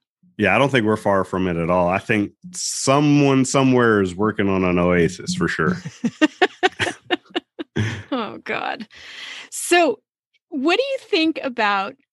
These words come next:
Speaker 2: are you a big fan of the eighties? You're younger than
Speaker 1: I,
Speaker 2: me,
Speaker 1: I'm
Speaker 2: so I, I can't imagine you lived through it.
Speaker 1: <laughs>
Speaker 2: So for me, it was wild reading it because I lived through the eighties.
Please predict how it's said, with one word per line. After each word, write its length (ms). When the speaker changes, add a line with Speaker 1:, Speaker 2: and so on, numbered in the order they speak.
Speaker 2:
are 100
you 160
a 40
big 160
fan 300
of 120
the 100
eighties? 580
You're 200
younger 400
than 100
Speaker 1:
I, 60
Speaker 2:
me, 100
Speaker 1:
I'm 120
Speaker 2:
so 300
I, 280
I 100
can't 380
imagine 420
you 80
lived 320
through 140
it. 160
Speaker 1:
<laughs> 20
Speaker 2:
So 240
for 220
me, 160
it 160
was 180
wild 320
reading 300
it 100
because 220
I 140
lived 300
through 180
the 140
eighties. 520